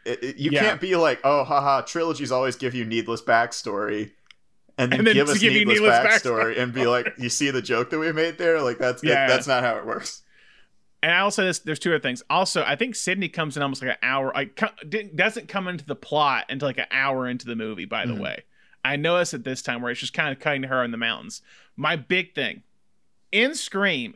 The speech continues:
Speaker 2: and they bring it back in Scream four. That's why I was like, Scream four feels like, okay, this is a rewrite of three. Uh, because Scream three, for the first time ever, I feel like,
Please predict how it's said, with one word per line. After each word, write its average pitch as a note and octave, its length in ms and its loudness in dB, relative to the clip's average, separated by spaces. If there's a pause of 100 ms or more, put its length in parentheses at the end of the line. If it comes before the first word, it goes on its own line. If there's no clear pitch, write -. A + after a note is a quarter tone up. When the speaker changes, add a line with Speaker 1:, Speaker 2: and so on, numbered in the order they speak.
Speaker 2:
and D#3 100 -6
they F3 100 2
bring G#3+ 220 0
it A#3+ 100 -4
back A3 200 0
in E3 80 -8
Scream D3 320 -4
four. A2 280 -4
That's D#3+ 240 0
why G#3 100 2
I - 20 2
was F3+ 100 0
like, C#3 120 -4
Scream F#3+ 280 -2
four F3+ 240 -2
feels D#3 220 -4
like, - 100 -8
okay, C#3+ 240 -4
this C#3+ 140 -4
is D#3 60 -8
a D3 60 -2
rewrite C3 440 0
of A2 120 -8
three. G2+ 320 -8 (640)
Uh, B2+ 340 -4 (140)
because D3 360 -4
Scream A#3+ 440 -2
three, B2+ 640 -4 (1120)
for D3 100 -4
the C#3 80 -4
first G3+ 440 0
time F3+ 260 -2
ever, C3+ 280 -2
I A#2 100 0
feel A2 300 -6
like, D2+ 340 -8